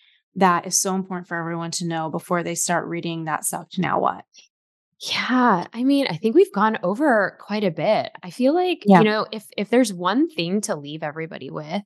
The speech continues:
Speaker 2: is let's not be afraid to suck at something new, because I think that many times, you know, I know we've been talking about in the spirit of relationships and in the spirit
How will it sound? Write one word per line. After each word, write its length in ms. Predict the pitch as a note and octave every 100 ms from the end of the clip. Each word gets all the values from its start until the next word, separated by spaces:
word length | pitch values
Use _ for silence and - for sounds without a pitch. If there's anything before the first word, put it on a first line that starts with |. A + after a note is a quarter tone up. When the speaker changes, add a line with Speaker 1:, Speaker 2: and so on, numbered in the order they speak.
| _
Speaker 2:
is 580 | F3 E3+ E3 E3 D#3 - - _ _ _ _ _ _ _ -
let's 260 | F3+ F#3
not 160 | D#4 D#4
be 120 | B3
afraid 500 | F3 - E3+ E3+ E3
to 120 | -
suck 520 | D3+ - - F3 F3 -
at 160 | A#2+ -
something 440 | C3+ B2+ - -
new, 440 | D3+ - - F3 E3+ -
because 320 | F3 F3+ E3+
I 140 | F3
think 340 | E3+ G3 F#3+ F#3
that 320 | F3 E3+ -
many 260 | E3 E3
times, 760 | E3 F3 E3 D#3+ D#3 D#3 D#3 - _ - -
you 140 | - E3
know, 80 | D3+
I 80 |
know 160 | D#3 D#3+
we've 160 | E3 D#3
been 140 | D#3+
talking 280 | E3 D#3+ D#3+
about 200 | D3 -
in 100 | E3
the 80 | D3+
spirit 380 | - D#3+ D3+ D3+
of 100 | D3
relationships 720 | D3 D3+ - D3 - D3+ -
and 120 | -
in 120 | D#3
the 80 | D#3
spirit 600 | D3+ - D3+ D#3 D#3 D3+